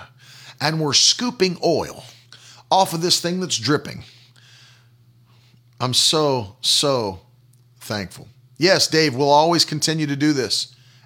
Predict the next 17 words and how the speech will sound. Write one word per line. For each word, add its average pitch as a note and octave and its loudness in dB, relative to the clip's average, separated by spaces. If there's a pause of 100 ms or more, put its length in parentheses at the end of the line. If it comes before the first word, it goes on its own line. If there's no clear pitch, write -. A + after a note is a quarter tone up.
after D3 2
the C3+ -4
meetings C#3 -2 (280)
are, B2 4
are B2 0
starting B2+ -2
again. A2+ -6 (180)
We're C3+ 2
always E3+ 4
live C3 2
Monday C3+ -2
through C#3 -4
Friday, B2 0
ten C3 -6
thirty C3 -2
A A#2 0
M. D#2 -8